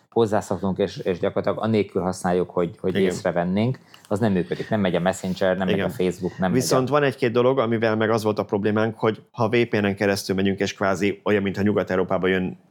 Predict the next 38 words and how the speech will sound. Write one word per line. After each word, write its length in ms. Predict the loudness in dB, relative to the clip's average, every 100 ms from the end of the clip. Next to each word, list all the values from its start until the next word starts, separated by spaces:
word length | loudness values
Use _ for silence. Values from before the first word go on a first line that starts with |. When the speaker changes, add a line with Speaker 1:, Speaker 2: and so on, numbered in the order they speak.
| -8 -6 -6 -4
Speaker 2:
neteznél, 400 | -2 0 0 0
akkor 180 | 0 0
meg 100 | 2
nem 140 | 2
megy 160 | 2 2
az 60 |
itteni. 340 | 0 -2 -2 -2
Speaker 1:
Igen. 340 | -4 -6 -2
Speaker 2:
Úgyhogy 140 | 0
kibe 220 | 2 2 4
kell 140 | 2
kapcsolgatni, 600 | 0 0 2 2 2 0
mert 140 | 2
egy 120 | 2 2
helyi 180 | 2
dolog 200 | 4 4
lehet, 160 | 2 0
hogy 80 | -2
csak 160 | -4
azzal 260 | -2 -2 -4
működik. 380 | -6 -6 -8 -10 -16 -20 -20 -20 -20 -20 _ _ _ _ _ _ 0
Jó, 120 | 2
szerintem 400 | 4 2 2 2
ezeket 320 | 2 0 -2
a 60 | 0
témákat 560 | 2 2 2 0 -6 -12 -20 -20 -20 -20 -20 -10
most 240 | -8 -6 -8
így 100 | -6
kivégeztük. 640 | -2 0 0 -2 -2 -2
Beszéljünk 420 | 0 0 0 0
kicsit 440 | -2 -2 -2 -4 -10 _ _ -8
az 140 | -2
autó 320 | 0 0 -2
kiállításról, 720 | -2 -2 -2 -4 -6 -4 -4
mert 180 | -4 -4
fogy 160 | -4 -2
az 80 |
időnk, 400 | -2 0 -2 -4